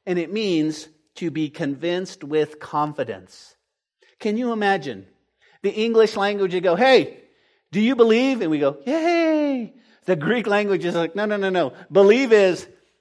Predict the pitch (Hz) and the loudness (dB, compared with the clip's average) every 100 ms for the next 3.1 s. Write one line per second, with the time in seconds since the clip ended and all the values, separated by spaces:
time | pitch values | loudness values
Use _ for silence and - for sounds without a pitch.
0 | - 123 139 143 135 113 110 135 127 123 | -16 -12 -8 -8 -8 -10 -10 -10 -12 -16
1 | 107 143 117 - 135 160 160 170 139 156 | -8 -8 -8 -10 -6 -2 0 0 0 -2
2 | 147 117 - _ _ _ _ 143 185 202 | -4 -6 -12 _ _ _ _ -6 -2 -2
3 | 175 | -4